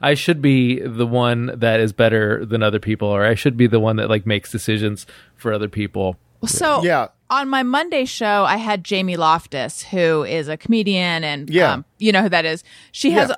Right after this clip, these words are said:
Speaker 2: she does these, these great podcasts. She did, right now, she just did At Cast, where she's, like, reconsidering Kathy comics. She did Lolita
Speaker 3: And she
Speaker 2: podcast.
Speaker 3: did the Lolo-, the Lolita podcast.
Speaker 2: Yeah.
Speaker 3: Yeah.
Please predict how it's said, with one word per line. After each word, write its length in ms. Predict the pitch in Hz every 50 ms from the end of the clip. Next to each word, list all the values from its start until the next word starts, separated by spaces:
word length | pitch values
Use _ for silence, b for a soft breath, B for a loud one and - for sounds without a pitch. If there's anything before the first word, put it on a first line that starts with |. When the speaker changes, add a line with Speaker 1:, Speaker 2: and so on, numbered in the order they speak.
| - -
Speaker 2:
she 160 | 233 - 285
does 180 | 269 285 285 233
these, 220 | 254 240 196 180 -
these 160 | - 220 220 196
great 260 | - 208 196 180 -
podcasts. 600 | 208 190 180 175 - 214 185 170 170 165 - -
She 100 | - 190
did, 440 | 170 170 170 160 156 156 147 - - _ -
right 180 | 196 196 196
now, 240 | 208 196 190 185 185
she 160 | 185 - 196
just 120 | 180 160 190
did 100 | 175 -
At 240 | - 170 170 165 -
Cast, 460 | - - 190 170 160 156 165 165 -
where 140 | - 165 156
she's, 260 | 151 - 165 156 139
like, 300 | 156 143 135 139 - - - - 180
reconsidering 600 | 175 175 160 - 165 131 - 175 151 143 139 123
Kathy 380 | 143 - 196 190 185 - 185 -
comics. 500 | - 180 170 165 170 165 160 156 - -
She 80 | -
did 140 | 170 160 156
Lolita 180 | 151 151 156 156
Speaker 3:
And 120 | 151 170 165
she 40 |
Speaker 2:
podcast. 100 | 147 147 151
Speaker 3:
did 80 | 143
the 80 | 139 147
Lolo-, 340 | 139 139 135 139 160 131 131 - _ - - _ -
the 160 | 139 131 143
Lolita 440 | 135 131 131 127 131 139 147 147 135 127
podcast. 300 | - 147 143 139 135 -
Speaker 2:
Yeah. 500 | 147 139 139 139 165 165 156 147 147 143
Speaker 3:
Yeah. 280 | 135 131 120 107 101